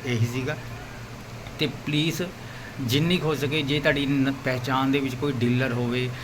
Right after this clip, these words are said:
ਜਾਂ ਕੋਈ ਡੀਲਰ ਦਾ ਕੰਮ ਕਰਦਾ ਹੋਵੇ ਜਾਂ otherwise ਕੋਈ ਵੀ ਬੰਦਾ ਇਹੋ ਜਿਹਾ ਹੋਵੇ ਕਿ ਜਿਹੜਾ ਇਸ ਮਾਮਲੇ ਨੂੰ ਸ਼ਾਇਦ ਹੱਲ ਕਰ ਸਕੇ,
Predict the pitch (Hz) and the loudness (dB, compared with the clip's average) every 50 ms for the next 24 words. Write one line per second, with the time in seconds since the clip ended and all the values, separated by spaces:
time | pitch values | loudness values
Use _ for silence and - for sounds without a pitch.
0 | - - - - 139 127 139 147 131 131 135 135 131 131 127 139 120 117 120 120 | -10 -6 -2 0 0 2 2 2 2 2 2 2 2 0 0 0 0 2 4 4
1 | 120 120 123 127 123 113 123 120 117 120 117 120 127 127 - - - - - 165 | 4 2 2 0 0 0 0 0 0 0 -2 -4 -4 -6 -8 -10 -10 -8 -6 -2
2 | - - 175 170 165 180 185 190 202 196 202 - - 190 190 208 226 214 220 196 | 0 2 2 2 4 4 4 4 4 4 2 2 4 6 6 8 8 6 4 4
3 | 151 156 147 139 143 139 127 120 135 131 139 131 131 127 123 139 139 - 151 131 | 4 4 4 4 4 4 4 2 2 2 2 0 0 0 0 0 -2 -2 -2 0
4 | 123 143 139 147 151 156 - - - 160 160 160 - 170 175 175 180 175 165 156 | 2 4 4 4 4 2 0 -2 -2 -2 0 0 0 0 2 2 2 2 2 4
5 | 143 139 135 135 139 139 143 143 143 147 151 151 156 151 - - - 143 135 135 | 6 6 6 6 6 6 4 4 4 2 2 0 -2 -4 -6 -4 2 4 4 4
6 | 135 127 139 139 127 - - - - - - - - - 135 147 147 151 - - | 4 4 0 -2 -6 -8 -12 -12 -12 -12 -12 -10 -4 0 2 2 4 2 2 2
7 | 135 131 123 - 143 123 127 127 120 | 0 0 0 0 -2 -2 -2 -2 -4